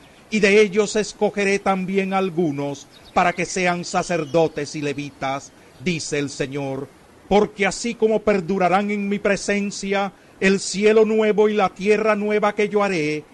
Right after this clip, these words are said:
así también perdurarán el nombre y los descendientes de ustedes,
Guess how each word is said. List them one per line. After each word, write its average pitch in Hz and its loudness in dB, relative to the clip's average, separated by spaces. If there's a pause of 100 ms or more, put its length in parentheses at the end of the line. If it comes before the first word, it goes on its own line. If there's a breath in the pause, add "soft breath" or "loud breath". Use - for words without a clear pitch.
(220 loud breath)
así 196 -2
también 214 0
perdurarán 202 0
el 202 2
nombre 170 0
y 170 0
los 165 -2
descendientes 165 -4
de 165 -2
ustedes, 147 -4